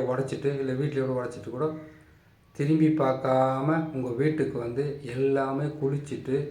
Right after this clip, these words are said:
பக்கத்துல உள்ள கோயில், இல்ல குலதெய்வம் எங்கேயாவது போயிட்டு ஒரு ராத்திரி தங்கிட்டு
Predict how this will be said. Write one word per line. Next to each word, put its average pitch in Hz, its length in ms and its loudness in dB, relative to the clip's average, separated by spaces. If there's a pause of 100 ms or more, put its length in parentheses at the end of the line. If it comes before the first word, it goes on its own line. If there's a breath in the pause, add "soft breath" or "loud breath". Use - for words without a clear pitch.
(880 loud breath)
பக்கத்துல 151 420 2
உள்ள 135 260 6
கோயில், 127 400 0 (200)
இல்ல 139 140 -2
குலதெய்வம் 131 760 0
எங்கேயாவது 135 580 2
போயிட்டு 127 360 -2 (160)
ஒரு 135 260 6
ராத்திரி 143 420 4
தங்கிட்டு 131 580 0